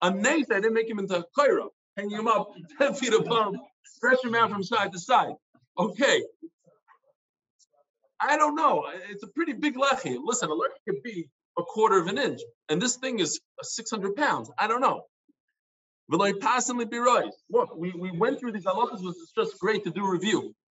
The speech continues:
So in the time of the Mishnah, when people would walk and travel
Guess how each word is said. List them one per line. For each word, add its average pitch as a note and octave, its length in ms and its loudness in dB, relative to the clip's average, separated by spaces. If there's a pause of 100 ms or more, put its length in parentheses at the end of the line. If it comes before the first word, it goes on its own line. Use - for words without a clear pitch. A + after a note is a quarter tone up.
(200)
So F3+ 140 -2
in B3 100 2
the A3 100 -2
time A3 460 0
of F#3 320 4
the D#3+ 60 -4
Mishnah, F#3 360 -4
when C#3 200 -2
people F3+ 520 -2 (180)
would D3 160 0
walk F3 440 4
and C3+ 220 -8
travel F3 600 0